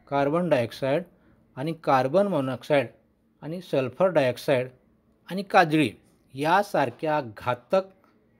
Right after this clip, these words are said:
वायू किंवा घटक बाहेर पडत, पडत असतात आणि ते हवेत मिसळत असतात आणि त्यामुळे हवेचे प्रदूषण होत असतं. आणि या प्रदूषणात सतत वाढ होत असल्याने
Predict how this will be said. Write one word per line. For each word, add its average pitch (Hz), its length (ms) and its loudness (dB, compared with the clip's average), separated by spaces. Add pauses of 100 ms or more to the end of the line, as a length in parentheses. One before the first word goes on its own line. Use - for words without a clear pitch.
(160)
वायू 135 380 -2
किंवा 190 180 -2
घटक 165 340 2 (420)
बाहेर 113 400 0
पडत, 123 220 -6 (200)
पडत 135 160 -4
असतात 131 320 -2 (600)
आणि 139 180 -6
ते 160 120 2 (100)
हवेत 139 280 -2 (400)
मिसळत 202 360 -4
असतात 131 380 0 (540)
आणि 120 180 -12
त्यामुळे 156 360 0
हवेचे 123 560 -6
प्रदूषण 151 640 -6 (540)
होत 120 220 -8 (220)
असतं. 139 340 -8 (1000)
आणि 202 240 0
या 202 240 2 (160)
प्रदूषणात 156 520 -2 (200)
सतत 240 320 2
वाढ 151 220 2
होत 127 220 -4 (400)
असल्याने 165 500 -4